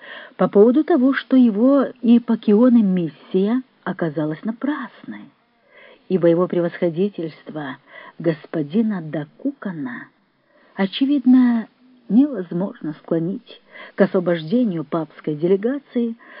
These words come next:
содержащейся под стражей, и тем поднять авторитет его святейшества,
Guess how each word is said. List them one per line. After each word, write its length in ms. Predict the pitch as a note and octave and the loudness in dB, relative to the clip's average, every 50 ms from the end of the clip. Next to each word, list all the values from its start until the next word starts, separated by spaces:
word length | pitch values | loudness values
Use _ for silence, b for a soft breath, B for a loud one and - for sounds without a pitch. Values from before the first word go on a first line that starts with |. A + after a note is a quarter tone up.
| B B - | B B 0
содержащейся 880 | - B3+ A#3+ A#3+ A#3 A#3 A#3 C#4+ D4+ C#4+ - - C#4+ B3+ - - C4+ B3+ | 2 4 4 4 4 2 0 0 -2 -4 -4 -4 -4 -4 -4 -2 -4 -2
под 180 | - C4 B3+ - - | -2 -4 -6 -6 -8
стражей, 520 | - C4 C#4 C4+ B3 F#3 D#3 - - - - _ _ _ _ _ _ _ _ _ _ _ | -6 -6 -4 -4 -6 -8 -10 -14 -18 -20 -20 _ _ _ _ _ _ _ _ _ _ _
и 100 | G3+ F#3+ | -2 -2
тем 340 | - _ - - F4 E4+ C4+ | -2 _ -6 -6 -4 -2 -4
поднять 540 | - - F3 E3 D#3 E3 F3+ G3 G3 - F#3+ | -4 -4 -6 -6 -6 -4 -4 -4 -2 -2 -4
авторитет 640 | F3+ - - F#3 F#3 F3 - - - D4 D4 - | -6 -4 -2 -2 -2 -2 -4 -4 -6 -6 -6 -6
его 160 | E3+ D#3 D#3+ | -8 -10 -10
святейшества, 960 | D#3 - - E3+ C#3 - - G#3 A3 A3 - - A3 - _ - F#3+ G3+ G3 | -10 -10 -10 -12 -8 -6 -4 -4 -4 -4 -8 -12 -12 -14 _ -12 -12 -12 -12